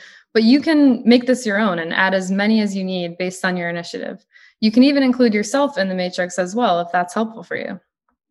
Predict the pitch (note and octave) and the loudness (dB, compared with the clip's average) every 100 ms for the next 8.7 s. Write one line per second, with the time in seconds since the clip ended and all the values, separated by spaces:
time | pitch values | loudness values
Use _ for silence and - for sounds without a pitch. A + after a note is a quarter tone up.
0 | _ _ _ - - - _ - - - | _ _ _ -16 -16 -20 _ -20 -6 -2
1 | A#3 C4+ C4 D#4 F4+ D#4 C4 B3 - A3 | 4 4 4 2 2 2 2 0 2 0
2 | A3 A3 G#3 G3+ G3 F#3 F3+ F#3+ G3+ G#3+ | 2 0 2 0 2 0 2 2 4 2
3 | F#3+ F#3+ F#3+ F3 F3+ E3+ F3 - F#3+ F3+ | 0 -2 -4 -2 -2 -2 -2 -4 -4 -2
4 | G3 A3+ A#3 F#3+ F3 E3 D3+ C#3 F#3+ - | 2 2 2 0 -2 -2 -6 -6 -8 -10
5 | - - A3 G#3 G3 - A3 C#4 B3 A#3+ | -14 -2 0 0 0 0 0 2 2 0
6 | A#3+ C4+ B3+ A3+ G3+ G3 F#3+ F3+ F3+ F3+ | 2 2 2 2 0 -2 -4 -2 -2 -4
7 | F3+ - - - _ B3+ C4 B3+ A#3 A3 | -8 -14 -20 -20 _ 4 6 4 2 0
8 | F#3+ F3+ F3+ E3+ F#3+ B3 | 0 0 0 -2 2 2